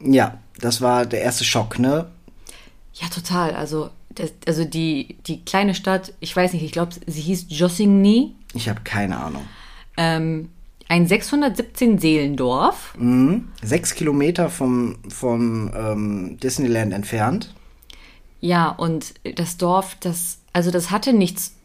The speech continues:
Speaker 2: Schönes, Französisches, von wegen, oh, wir haben alte Häuser und die sind
Speaker 1: <laughs>
Speaker 2: wunderhübsch. Nein, es war einfach nur, also Fensterläden waren kaputt und, äh, man
Speaker 1: Scheiben eingeschlagen.
Speaker 2: Ja, man konnte gar nicht glauben, dass da Menschen in diesen Häusern wohnen.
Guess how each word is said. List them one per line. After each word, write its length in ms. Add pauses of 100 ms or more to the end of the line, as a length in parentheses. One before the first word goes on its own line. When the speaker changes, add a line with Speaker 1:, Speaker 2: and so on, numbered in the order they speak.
(100)
Speaker 2:
Schönes, 520
Französisches, 1400 (200)
von 280
wegen, 280
oh, 500 (500)
wir 160
haben 500
alte 400
Häuser 720
und 280
die 80
sind 260
Speaker 1:
<laughs> 0
Speaker 2:
wunderhübsch. 960 (360)
Nein, 380
es 140
war 80
einfach 320
nur, 360
also 300
Fensterläden 640
waren 220
kaputt 500
und, 480
äh, 180
man 80
Speaker 1:
Scheiben 280
eingeschlagen. 680
Speaker 2:
Ja, 140
man 160
konnte 220
gar 120
nicht 140
glauben, 220
dass 120
da 100
Menschen 300
in 120
diesen 200
Häusern 380
wohnen. 280